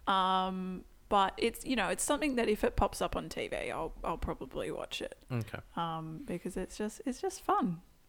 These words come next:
Speaker 1: And I have, I was realizing as I was watching it, I think I actually watched this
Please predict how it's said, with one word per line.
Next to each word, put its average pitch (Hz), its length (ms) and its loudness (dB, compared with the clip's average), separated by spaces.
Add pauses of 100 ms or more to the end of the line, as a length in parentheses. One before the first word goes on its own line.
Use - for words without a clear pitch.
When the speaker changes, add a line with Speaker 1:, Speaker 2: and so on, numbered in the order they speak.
(160)
Speaker 1:
And 208 220 -2
I 208 160 4
have, 220 320 4 (320)
I 233 80 8
was 240 160 6
realizing 247 580 6
as 190 140 0
I 196 60 0
was 185 140 -4
watching - 340 -2
it, 185 140 -2
I 196 60 -2
think 247 300 -2
I 466 120 2
actually - 360 2
watched - 420 -2
this - 400 -2